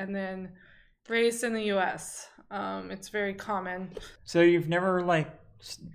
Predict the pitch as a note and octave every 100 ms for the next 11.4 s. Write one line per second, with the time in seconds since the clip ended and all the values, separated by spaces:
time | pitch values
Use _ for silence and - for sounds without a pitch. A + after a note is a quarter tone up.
0 | - - D3+ E3+ E3+ F#3+ F3 C#3 D3+ D3
1 | C3 C3 F3 F#3 G3+ C#3+ C3 B2 B2 G#2
2 | A2+ A#2+ C#3 C#3 B2+ B2 - A#2+ - -
3 | A#2+ A2+ C#3+ C4 C#4 D4 D4 D4+ D4+ C#4+
4 | C4+ D#4 D4 G#3 A#3 G#3 G#3+ G#3+ G#3+ G#3
5 | - - - _ - - - A3 A3 A3
6 | G#3+ G#3 G#3 - - - - G#3+ G3+ G3+
7 | G3+ G3+ G3+ A3 G#3+ G#3+ G#3+ G3 G3 G3+
8 | G3 F#3+ - - G3+ G3+ G#3+ G3+ G3 -
9 | G3+ F#3 F#3+ - G3 F#3 - - G3+ G3
10 | G3+ G#3 G#3 G#3+ G#3 - A3 G3 G3+ G3
11 | - F#3+ F3